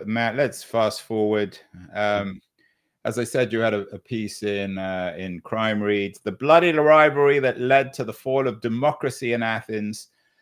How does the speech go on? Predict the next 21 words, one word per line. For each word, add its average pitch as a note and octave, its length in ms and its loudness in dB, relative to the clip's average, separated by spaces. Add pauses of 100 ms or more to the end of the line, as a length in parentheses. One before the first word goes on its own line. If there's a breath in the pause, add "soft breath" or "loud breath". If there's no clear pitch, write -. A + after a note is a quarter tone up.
(260)
the A2+ 80 -6
clash C3+ 420 2
of A#2 100 -8
two C3+ 200 -4
Athenian A#2 480 -4
leaders A2 360 -4
with G2+ 160 -8
ties G#2+ 420 -4
to - 80 -14
Socrates." G#2+ 600 -6
Obviously, A2+ 400 -2
the G2+ 160 -2
allusions G#2 560 -4
to F#2+ 120 -8
our F2+ 140 -2
current G#2 460 -8
crisis F#2+ 460 -6
of F#2 120 -12
American F#2 480 -8
democracy F2+ 760 -10
are, F2 320 -4